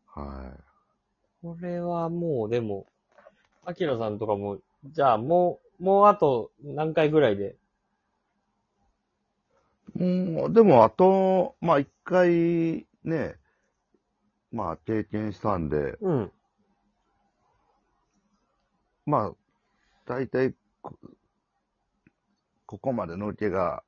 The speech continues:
Speaker 2: あったらっていう感じは、ね、大体分かったんで。
Speaker 1: うん。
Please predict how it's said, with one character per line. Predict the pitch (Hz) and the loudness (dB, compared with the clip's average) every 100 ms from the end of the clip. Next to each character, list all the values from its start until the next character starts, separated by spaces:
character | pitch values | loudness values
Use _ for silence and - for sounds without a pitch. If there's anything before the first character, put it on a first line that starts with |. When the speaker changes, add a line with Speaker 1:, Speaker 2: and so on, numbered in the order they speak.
| _ | _
Speaker 2:
あ | - | -14
っ | 101 _ - | -14 _ -2
た | 120 | 0
ら | 104 | 0
っ | 92 | -2
て | - | -2
い | 95 | -2
う | 87 87 - - - - - _ _ _ _ | 0 -2 -6 -20 -20 -20 -20 _ _ _ _
感 | - 123 120 | -14 -10 -6
じ | 123 | -2
は、 | 123 127 120 - _ _ _ _ _ _ _ _ _ | 0 2 0 -2 _ _ _ _ _ _ _ _ _
ね、 | 113 90 | -12 -8
大 | 85 80 | -6 -4
体 | 85 | -2
分 | 87 90 | -2 -2
か | 85 | -4
っ | - - | -6 -8
た | 76 | -8
ん | 71 | -6
で。 | 71 | -8
Speaker 1:
う | 67 - - | -10 -10 -4
ん。 | 151 | -4